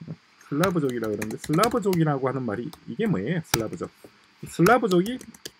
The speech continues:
우리가 알고 있는 슬레이브입니다. 슬레이브, 노예, 노예. 노예라는 말의 어원이 슬라브족. 왜 슬라브족이냐니까, 옛날 그,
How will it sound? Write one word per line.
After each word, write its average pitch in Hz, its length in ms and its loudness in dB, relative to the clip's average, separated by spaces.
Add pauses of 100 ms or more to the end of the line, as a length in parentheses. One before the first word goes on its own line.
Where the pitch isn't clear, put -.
(100)
우리가 160 220 6
알고 131 160 6
있는 160 100 2
슬레이브입니다. 135 560 0 (1800)
슬레이브, 170 400 6 (220)
노예, 143 280 4
노예. 104 220 -6 (880)
노예라는 214 560 10
말의 151 240 8
어원이 160 400 6
슬라브족. 123 480 0 (1300)
왜 170 140 6
슬라브족이냐니까, 147 840 4 (360)
옛날 208 600 6
그, 165 260 8